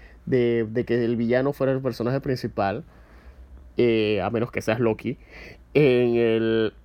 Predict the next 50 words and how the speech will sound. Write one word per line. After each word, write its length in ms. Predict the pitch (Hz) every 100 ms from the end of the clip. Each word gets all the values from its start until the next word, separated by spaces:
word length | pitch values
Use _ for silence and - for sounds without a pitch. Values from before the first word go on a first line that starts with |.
| - - -
y 100 | 151
la 140 | 143 143
otra 180 | 170
cosa 260 | 175 175 170
fue 140 | 180
que 80 | 170
el 80 | 170
mismo 260 | 175 185 190
director 360 | 151 131 160
Kenneth 340 | 156 131 120 123
Branagh, 420 | 151 147 120 - -
que 120 | - 117
fue 160 | 123
quien 160 | 135 131
dirigió 380 | 127 120 127 123
Thor 380 | - 143 131
y 80 | -
dirigió 600 | 120 113 113 117 117 120
la 120 | 127
vers-, 200 | 120 107
la 120 | 110 113
ulti-, 220 | 117 123
la 120 | 117
versión 240 | 107 120
live 140 | 123 127
action 280 | 127 123 120
de 100 | 117
Cenicienta, 760 | 117 117 - 127 117 120 156 - - - -
él 220 | - 240 254
se 80 |
había 180 | 220 220
leído 280 | 226 208 220
los 160 | 180 160
libros 500 | 240 208 151 175 -
y 160 | 170 160
dijo 500 | 196 247 - 175 202
que 320 | 165 165 190 -
realmente 760 | 156 160 175 175 180 180 170
él 160 | 170 165
no 140 | 180
conect-, 540 | - 175 139 - - 135
que 180 | 135 -
a 140 | 131
pesar 220 | 139 202
de 60 | 214
que 60 | 180
le 40 |
gustaban 300 | 135 151 175
los 100 | 156
libros, 240 | 151 160